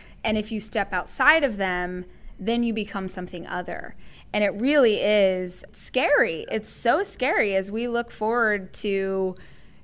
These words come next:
you know, November or even twenty twenty-one, like, everyone's holding on so tightly to this idea of, like, "Oh, we just gotta make it out of twenty twenty."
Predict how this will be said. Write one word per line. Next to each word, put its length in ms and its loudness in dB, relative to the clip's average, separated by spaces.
you 140 -2
know, 160 -2
November 680 6
or 200 0
even 600 -2
twenty 320 -2
twenty-one, 500 -2
like, 140 -4
everyone's 400 0
holding 420 -2
on 220 -2
so 160 -6
tightly 380 0
to 120 -12
this 180 -8
idea 300 0
of, 80 -2
like, 220 -4
"Oh, 80 0
we 120 2
just 180 -6
gotta 160 2
make 320 0
it 60 0
out 140 2
of 80 -6
twenty 300 -6
twenty." 540 -6